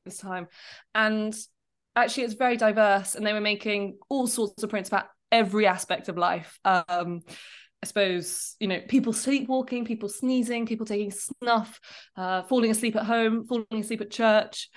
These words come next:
uh, every, you know, every aspect of the folly and foible of human life was captured on, on, on these prints. And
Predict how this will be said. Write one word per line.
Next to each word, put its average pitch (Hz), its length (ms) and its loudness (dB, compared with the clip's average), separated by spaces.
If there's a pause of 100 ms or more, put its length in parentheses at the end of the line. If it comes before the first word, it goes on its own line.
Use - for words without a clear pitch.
(240)
uh, 196 280 4
every, 240 360 2
you 233 160 -4
know, 220 100 -2
every 247 180 -4
aspect 214 440 -2
of 190 140 -6 (220)
the 214 120 -6
folly 208 300 0
and 190 120 -4
foible 190 320 -4
of 180 80 -10
human 185 240 -6
life 175 360 -6
was 190 160 -2
captured 185 580 -4
on, 180 260 -8
on, 185 180 -6
on 185 160 -4
these 180 240 -8
prints. - 400 -8 (100)
And 202 320 -2